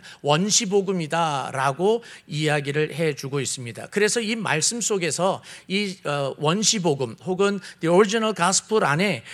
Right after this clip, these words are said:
무엇을 우리들에게 보여주고 있는가 하면 소망을 제시하고 있어요. 소망을 제시하고 있는데 그 소망이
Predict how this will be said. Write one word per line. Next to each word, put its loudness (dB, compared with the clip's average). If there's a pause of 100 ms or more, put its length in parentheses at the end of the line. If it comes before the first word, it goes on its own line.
무엇을 2
우리들에게 2
보여주고 4
있는가 -2
하면 0 (280)
소망을 4
제시하고 0
있어요. -4 (220)
소망을 4
제시하고 4
있는데 2
그 -2
소망이 2